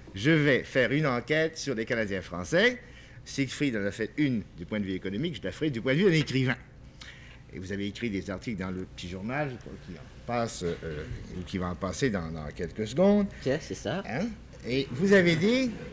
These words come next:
Speaker 1: euh, dans, dans les, les, les livres qui ont paru par la suite, alors il y avait la liste des titres de Monsieur Bazin, et puis toujours apparaître, les Canadiens français enquêtent.
Speaker 2: C'est ça. Bon, eh ben,
Speaker 1: Alors.
Speaker 2: je suis bien content que vous me posiez cette, euh,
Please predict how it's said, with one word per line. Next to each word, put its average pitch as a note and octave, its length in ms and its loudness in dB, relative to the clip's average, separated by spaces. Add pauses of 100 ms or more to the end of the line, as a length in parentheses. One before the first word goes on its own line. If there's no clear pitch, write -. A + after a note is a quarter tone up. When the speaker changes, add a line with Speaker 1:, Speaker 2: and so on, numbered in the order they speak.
(1500)
Speaker 1:
euh, A#2 220 0 (180)
dans, D3+ 220 6
dans F3+ 200 8
les, C#3+ 200 6
les, A2+ 200 2
les C3 160 4
livres G3 260 6
qui D3 120 0
ont B2 80 4
paru C#3 300 6
par G2 160 2
la G#2 120 2
suite, A3+ 280 0
alors G2+ 200 0
il F#2+ 40 -4
y G2 40 -4
avait F2+ 160 -6 (320)
la A#2+ 120 4
liste C#3+ 240 -2
des G#2 120 -4
titres B2 220 -2
de F#2+ 60 -4
Monsieur F#2 200 -6
Bazin, G#2 360 0
et A2+ 100 -2
puis C#3 80 -8
toujours C#3 360 2
apparaître, B2 600 2 (220)
les G2+ 120 -6
Canadiens A#2+ 360 0
français G#2+ 520 -2 (120)
enquêtent. C3 340 -2 (420)
Speaker 2:
C'est D3+ 120 6
ça. - 160 4 (200)
Bon, - 0 -
eh - 340 -4
ben, D#3 100 6 (260)
Speaker 1:
Alors. C#3 80 4
Speaker 2:
je E3 40 8
suis F#3 100 4
bien A3 120 8
content G#3 220 2
que D#3 60 0
vous D#3+ 80 2
me D3+ 60 0
posiez B2+ 240 4
cette, G2+ 280 -4
euh, E2 300 -2